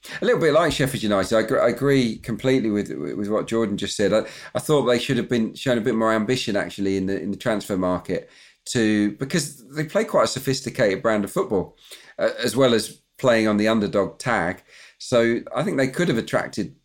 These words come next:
better players if they'd speculated, but I guess covid makes a difference there. And the same,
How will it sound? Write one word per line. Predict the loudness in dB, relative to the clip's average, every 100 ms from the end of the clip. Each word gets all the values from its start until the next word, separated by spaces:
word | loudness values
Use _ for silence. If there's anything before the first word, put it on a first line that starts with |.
| -6
better | -6 -6
players | -4 0 0 0
if | -4
they'd | -4 -4
speculated, | -6 -4 -4 0 2 2 0
but | -2
I |
guess | 0 -2 -4
covid | 0 2 2 -2 -4 -16 -20 -20 -14 -2
makes | -2 0
a |
difference | -2 0 -2
there. | 2 4
And | 4 0
the | -4 -4
same, | 0 4 4 4 0